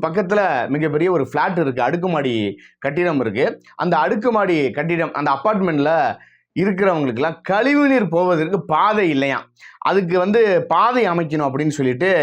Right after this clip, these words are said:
இவர் உடனே என்ன பண்ணியிருக்காரு, அந்த பாதை அமைக்க போறோம், இங்க வந்து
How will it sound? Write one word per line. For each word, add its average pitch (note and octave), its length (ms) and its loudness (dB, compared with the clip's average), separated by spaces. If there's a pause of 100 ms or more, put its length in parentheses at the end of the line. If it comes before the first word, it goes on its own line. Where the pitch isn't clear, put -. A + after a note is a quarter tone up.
இவர் E3 180 2
உடனே F3 240 0
என்ன E3 180 0
பண்ணியிருக்காரு, D3+ 400 0
அந்த D#3+ 200 -2
பாதை F#3+ 320 2
அமைக்க D3 260 -2
போறோம், C3+ 300 0 (380)
இங்க F#3 200 2
வந்து E3+ 140 0